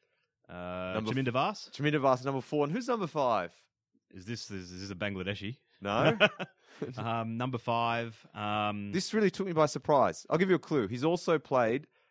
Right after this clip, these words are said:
Speaker 2: the fifth most one-day internationals in history.
Speaker 1: Uh, Sanath Jayasuriya? Someone like that? Um, see,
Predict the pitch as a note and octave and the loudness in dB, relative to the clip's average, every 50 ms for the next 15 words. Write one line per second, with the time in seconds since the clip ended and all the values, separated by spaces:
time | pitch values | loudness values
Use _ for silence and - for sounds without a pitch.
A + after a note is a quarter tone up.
0 | _ _ _ - A2+ G#2 - - F3 E3+ - - - A#2+ A#2 B2+ C3+ B2+ G#2+ - | _ _ _ -6 -6 -6 -4 -2 -2 -2 -2 -4 -8 -2 0 2 2 2 0 -4
1 | - - G2 G#2 A#2 A#2 A#2 A2+ A2+ A2 G#2+ G#2 - - A2 G#2+ - - - G#2 | -10 -12 -4 -2 0 0 0 -2 -4 -4 -4 -6 -8 -6 -6 -6 -6 -8 -10 -10
2 | F#2 D#2+ D2+ - - - _ _ _ _ G2+ F#2+ F2 F#2+ F#2 - - - F2 E2 | -10 -12 -12 -16 -20 -20 _ _ _ _ -14 -14 -12 -14 -16 -16 -14 -12 -12 -12
3 | D#2+ _ _ _ _ _ _ _ _ _ - F#2 F2+ F2 F2 E2+ E2 D#2+ - C3 | -12 _ _ _ _ _ _ _ _ _ -8 -6 -4 -4 -4 -4 -6 -6 -4 -6
4 | A#2+ A2+ - - B2 A2 - B2 A#2+ C3 F3 F#3 - _ _ _ _ _ _ _ | -6 -4 -4 -2 -4 -2 -2 -2 -2 -2 -2 -4 -8 _ _ _ _ _ _ _
5 | _ _ _ _ _ _ _ - A#2+ G#2+ G#2 G2+ G#2 A2+ - - D#3 E3+ - _ | _ _ _ _ _ _ _ -8 -8 -6 -4 -4 -4 -4 -4 -6 -8 -10 -10 _
6 | _ _ _ _ _ _ _ _ _ _ _ _ _ _ - - F2 F2+ F2+ F2+ | _ _ _ _ _ _ _ _ _ _ _ _ _ _ -18 -12 -10 -8 -6 -6
7 | F2+ F2 F2+ F2+ F2+ F2+ F2+ - _ _ _ _ _ _ _ _ _ _ _ _ | -6 -6 -6 -8 -10 -12 -14 -16 _ _ _ _ _ _ _ _ _ _ _ _
8 | - - _ _ _ _ _ _ _ _ _ _ _ - - A2 A2+ A#2 | -20 -20 _ _ _ _ _ _ _ _ _ _ _ -12 -8 -4 -4 -4